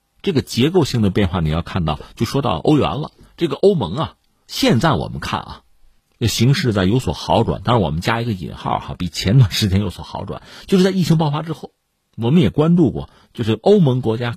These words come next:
个人自扫门前雪啊，这也就罢了，互相这个截胡、抢夺运输途中的医疗资源，就搞得国家之间这个矛盾啊在增加。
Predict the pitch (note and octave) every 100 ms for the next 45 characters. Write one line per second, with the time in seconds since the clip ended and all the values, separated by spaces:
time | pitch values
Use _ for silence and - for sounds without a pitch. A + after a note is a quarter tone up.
0 | - F3+ D3 E3 E3+ - E3+ D#3 C#3+ E3+
1 | - - - - _ _ F#3 B2+ C3 D3
2 | E3+ G#2+ C2+ - _ _ _ _ D#3+ E3+
3 | F3+ C#3+ G2+ F#3+ D#3 G3+ - _ - -
4 | A2+ G#2 G#2+ B2+ E3+ - _ _ G3 A3
5 | D3 A#2 F#3 F#3 - C3+ F3+ E3 E3 D3+
6 | A2 D2 D2+ _ E3 F#3+ F3 G3+ D#3 -
7 | _ _ - C#3+ G2 G2+ A2 A#2+ C#3 -
8 | C3+ C3+ B2 G2 F2+ A2+ F#3 G#3+ A2 D2
9 | C#2+ D2+ D#2+ D2+ C2+